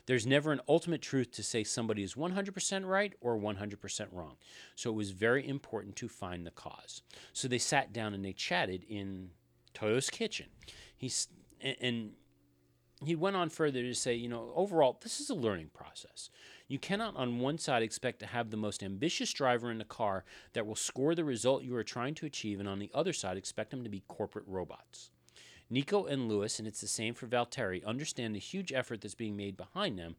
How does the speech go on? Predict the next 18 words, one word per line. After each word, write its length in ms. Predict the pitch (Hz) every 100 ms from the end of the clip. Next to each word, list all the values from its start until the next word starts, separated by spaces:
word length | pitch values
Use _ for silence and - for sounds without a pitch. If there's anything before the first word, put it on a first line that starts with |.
| - - -
to 100 | 117
deliver 380 | 107 117 180 120
those 180 | 92 -
cars, 340 | 98 90 90
and 120 | 98
they 100 | 95 -
understand 480 | 160 190 - 147 131
the 20 |
responsibility 720 | 117 - 117 117 120 147 104
towards 360 | - 110 107 117
the 60 |
brand 400 | 92 107 107 104
and 120 | 87 -
all 240 | 117 156
these 220 | 170 165
people 320 | - 143 - 104
they 100 | 92
represent. 520 | 98 - 87 87